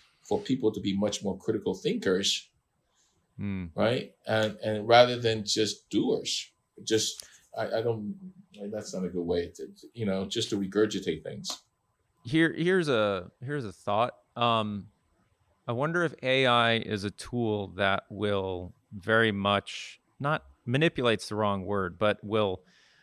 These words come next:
Speaker 2: modify our lifespan propensity from, you know, when, when you're born, your consciousness is just so small as, as what, as
Speaker 1: Right.
Speaker 2: far as you know.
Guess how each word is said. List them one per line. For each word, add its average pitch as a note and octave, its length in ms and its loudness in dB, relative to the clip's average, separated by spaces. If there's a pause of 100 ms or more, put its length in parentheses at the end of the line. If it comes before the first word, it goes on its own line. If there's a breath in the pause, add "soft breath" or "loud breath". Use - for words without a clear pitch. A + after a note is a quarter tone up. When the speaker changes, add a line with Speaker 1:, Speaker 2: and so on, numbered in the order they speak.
(140)
Speaker 2:
modify A#2+ 840 8 (160)
our G#2 420 4 (580)
lifespan G#2 1900 0 (320)
propensity G2 1200 -8 (120)
from, G2 680 2 (600)
you C#3 100 4
know, C3+ 100 10
when, C3+ 220 6
when C3 160 2
you're B2 100 4
born, C3+ 500 4
your A2 140 2
consciousness A#2 840 0
is G2 100 -10
just - 280 -6
so C#3+ 180 4
small F#2 680 -2
as, G2+ 120 -6 (100)
as G2 180 -6
what, G#2 200 2
as - 60 -8
Speaker 1:
Right. F2 260 10
Speaker 2:
far G#2+ 160 4
as F2+ 120 -4
you G2+ 80 -4
know. G2+ 300 0